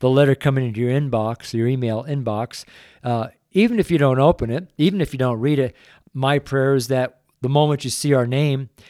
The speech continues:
that you'll begin to pray. "Oh yeah, I gotta pray for them. Um, let's pray for that ministry. Let's pray for that church. Let's pray for Preacher John." So that's one of the reasons I like to have people on the prayer, on the email, uh, prayer list rather than just reading it off the, uh,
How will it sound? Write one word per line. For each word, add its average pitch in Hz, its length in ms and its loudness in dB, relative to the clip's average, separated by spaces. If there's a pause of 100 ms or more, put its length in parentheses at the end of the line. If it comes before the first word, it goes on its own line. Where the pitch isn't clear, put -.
(120)
that 143 300 -2
you'll 156 140 2
begin 165 240 2
to 147 80 -2
pray. 180 440 -2 (580)
"Oh 156 120 -8
yeah, 165 180 -6
I 147 40 -10
gotta 147 180 -8
pray 156 240 -4
for 127 140 -8
them. 107 220 -8
Um, 151 140 -6
let's 143 140 -8
pray 170 240 -4
for 156 140 -6
that 135 180 -4
ministry. 135 340 -4
Let's 156 120 -4
pray 156 260 -8
for 151 160 -8
that 131 220 -6
church. 123 260 -4 (220)
Let's 139 140 -6
pray 147 240 -4
for 120 140 -12
Preacher 123 320 -4
John." 104 380 -6 (800)
So - 100 0
that's 208 140 2
one 208 160 2
of 220 60 6
the 185 80 10
reasons 160 220 8
I 139 60 8
like 135 220 6
to 139 60 2
have 123 120 2
people 131 260 -2
on 113 120 -2
the 98 60 -10
prayer, 143 240 0
on 123 220 -2
the 131 220 -4
email, 117 420 -2 (400)
uh, 117 180 -8
prayer 127 260 2
list 113 260 0
rather 120 160 4
than 107 220 -4
just 117 300 -2
reading 120 420 0
it 113 120 -4
off 117 260 -2
the, 107 280 -6 (460)
uh, 104 280 -10